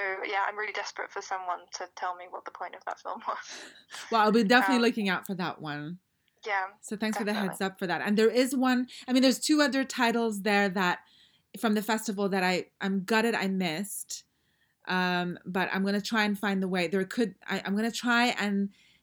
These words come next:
Speaker 2: maybe sneak into a screening tomorrow at the I C A. It's Touch Me Not.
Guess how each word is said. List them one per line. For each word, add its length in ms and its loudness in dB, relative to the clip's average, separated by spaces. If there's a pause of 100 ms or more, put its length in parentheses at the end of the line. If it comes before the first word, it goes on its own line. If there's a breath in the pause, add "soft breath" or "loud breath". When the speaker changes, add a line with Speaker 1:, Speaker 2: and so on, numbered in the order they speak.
Speaker 2:
maybe 380 2
sneak 260 -4
into 220 -2
a 80 2
screening 360 -2
tomorrow 340 -2
at 160 -4
the 120 0
I 80 -2
C 260 -2
A. 160 0
It's 140 -6
Touch 380 -4
Me 100 0
Not. 680 -2